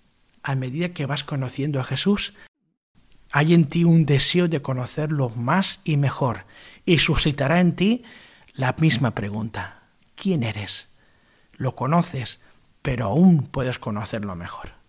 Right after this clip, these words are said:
Por tanto, esto es, eh, gran parte del contenido del Evangelio de, de Marcos, cuando habla de la identidad de Jesús.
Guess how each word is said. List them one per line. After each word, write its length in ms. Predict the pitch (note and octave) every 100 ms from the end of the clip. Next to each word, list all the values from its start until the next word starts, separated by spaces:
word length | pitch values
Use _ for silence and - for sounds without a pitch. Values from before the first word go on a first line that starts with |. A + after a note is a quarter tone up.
| _ _ _ - -
Por 140 | - B2+
tanto, 400 | D3+ C#3 E3+ F3+ - - -
esto 320 | C#3+ C#3 C#3+
es, 240 | C#3+ D3 -
eh, 300 | - C3+ B2
gran 320 | C3 D3+ D#3
parte 380 | D3+ C#3 C#3 D3+
del 160 | C#3
contenido 720 | C3+ B2 A2 G2+ A#2 B2+ C3+ C#3 - - -
del 240 | C#3+ A2+
Evangelio 840 | A#2+ A#2 A#2+ - A#2+ A2+ A#2+ G2+
de, 400 | - A2 G2+ F#2 -
de 180 | A#2 G2+
Marcos, 560 | G2 A#2+ - G#2+ A#2
cuando 380 | - C3 A2+ A#2
habla 380 | B2+ C#3+ D3+ D#3 - - -
de 220 | B2+ C#3+
la 280 | D3 D#3+ E3+
identidad 640 | E3+ C#3 C#3 C#3 C3 G2 G2+
de 80 | G#2+
Jesús. 480 | B2+ - A#2+ -